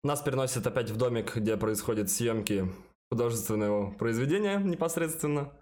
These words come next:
И Бобби Лин целует Джексона и говорит то, что не знает, что на нее нашло, с ней такое впервые. Нам параллельно показывают сцену, то, что Перл говорит Максин, то, что она выглядит очень интересно, у нее очень интересное лицо.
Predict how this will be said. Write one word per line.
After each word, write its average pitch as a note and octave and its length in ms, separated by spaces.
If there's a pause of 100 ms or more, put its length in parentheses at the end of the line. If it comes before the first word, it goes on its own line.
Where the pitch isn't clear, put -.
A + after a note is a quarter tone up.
(540)
И C3+ 80
Бобби C#3 240
Лин C3+ 420
целует C#3 360
Джексона D3+ 460
и C3 60
говорит C3 360
то, B2 100
что A#2+ 160
не B2 140
знает, B2 260
что - 160
на A2+ 60
нее A2 120
нашло, F3 440
с F#3 100
ней B2+ 160
такое B2+ 320
впервые. A#2 600 (240)
Нам C#3+ 180
параллельно C#3 380
показывают B2+ 520
сцену, D#3 280
то, B2 120
что A#2+ 200
Перл B2+ 400
говорит A2+ 340
Максин, D#3+ 420
то, D#3+ 120
что - 160
она C3 160
выглядит B2+ 420
очень B2+ 320
интересно, A#2+ 480
у - 20
нее A2+ 140
очень A2 220
интересное A2+ 420
лицо. D3+ 500